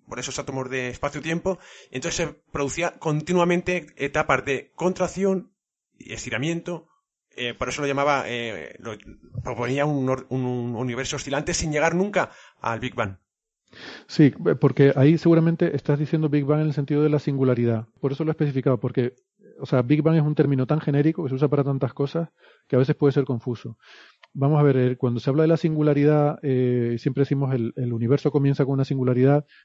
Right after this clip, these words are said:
Speaker 2: Bueno, eso es mentira, no sab-, no sabemos cómo <laughs> comienza el universo. Lo que pasa es que si tú aplicas la relatividad general y tiras hacia atrás, llegas a una singularidad, eso es así. Pero sabemos que la relatividad general no es la teoría última final,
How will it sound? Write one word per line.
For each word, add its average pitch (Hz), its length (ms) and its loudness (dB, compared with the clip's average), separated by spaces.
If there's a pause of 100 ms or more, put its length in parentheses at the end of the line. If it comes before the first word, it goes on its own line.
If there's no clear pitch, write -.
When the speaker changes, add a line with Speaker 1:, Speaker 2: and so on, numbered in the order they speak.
Speaker 2:
Bueno, 127 160 -6
eso 131 200 -8
es 143 60 -2
mentira, 131 400 2
no 123 100 0
sab-, - 240 2
no 147 120 0
sabemos 135 360 2
cómo 127 160 -2
<laughs> - 80 -10
comienza 147 320 2
el 143 80 2
universo. 131 420 0 (440)
Lo 123 240 0
que 117 80 2
pasa 139 200 2
es - 40 -4
que 156 80 -2
si 139 100 -2
tú - 80 -4
aplicas 151 340 0
la 151 80 4
relatividad 143 440 2
general 143 480 2
y 123 80 -6
tiras 135 240 -2
hacia 135 200 0
atrás, 143 300 -2 (440)
llegas 127 340 0
a 139 40 0
una 139 120 0
singularidad, 127 640 -2
eso 135 180 -6
es 127 60 -2
así. 131 320 -2 (560)
Pero 110 340 0 (220)
sabemos 123 340 0
que - 80 2
la 135 80 6
relatividad 120 400 0
general 131 420 2
no 127 120 0
es 127 60 -2
la 135 120 2
teoría 127 280 0
última 123 340 0
final, 131 320 0